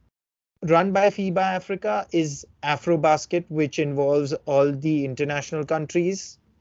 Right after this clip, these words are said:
going up against each other for, in Africa.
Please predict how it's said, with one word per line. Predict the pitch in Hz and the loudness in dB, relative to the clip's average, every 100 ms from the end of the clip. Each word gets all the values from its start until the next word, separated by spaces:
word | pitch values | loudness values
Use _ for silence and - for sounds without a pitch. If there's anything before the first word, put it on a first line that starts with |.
| 165 | 0
going | 143 143 | 2 2
up | 139 - | 0 -2
against | 139 147 131 | 0 0 -2
each | 151 131 | -6 -2
other | 135 131 147 - - _ _ | -2 0 -2 -2 -10 _ _
for, | - - 147 139 - | -20 -12 -10 -10 0
in | 156 151 | 2 2
Africa. | 139 - 165 247 | 0 0 -4 -6